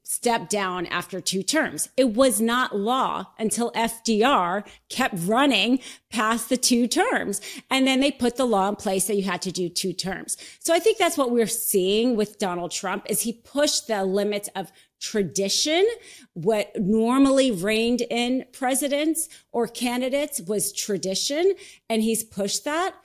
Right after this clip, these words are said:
So I think the one hand, we have to prosecute him and deter anybody else. Two, we have to change the laws to create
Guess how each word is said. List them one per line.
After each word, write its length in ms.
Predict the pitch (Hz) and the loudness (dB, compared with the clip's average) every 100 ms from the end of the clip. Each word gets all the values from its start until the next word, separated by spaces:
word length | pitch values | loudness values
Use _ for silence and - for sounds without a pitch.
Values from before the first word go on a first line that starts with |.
| _ - | _ -4
So 120 | 285 | 0
I 60 | 269 | 2
think 200 | 311 294 | 2 2
the 100 | 233 | 2
one 220 | 262 302 | 4 2
hand, 320 | 349 349 262 | 4 4 2
we 100 | 247 | 0
have 160 | 226 - | -2 -4
to 100 | 277 | -6
prosecute 520 | 220 202 196 202 202 | -4 -2 -2 -2 0
him 120 | 202 - | -2 -4
and 100 | 165 | -4
deter 260 | - 190 | -4 -4
anybody 580 | - 180 180 202 226 233 | -4 -4 -2 -2 -2 -2
else. 300 | 160 180 - - - _ | -6 -8 -12 -14 -20 _
Two, 420 | - 247 302 320 330 | -2 2 2 0 0
we 180 | 269 | 0
have 160 | 233 226 | -2 -2
to 100 | 240 | -4
change 380 | - 254 240 233 - - | 0 2 2 0 -4 -6
the 120 | 190 | -2
laws 360 | 226 202 190 185 | 2 2 0 -2
to 120 | - | -4
create 400 | 196 226 202 - | -6 -4 -4 -6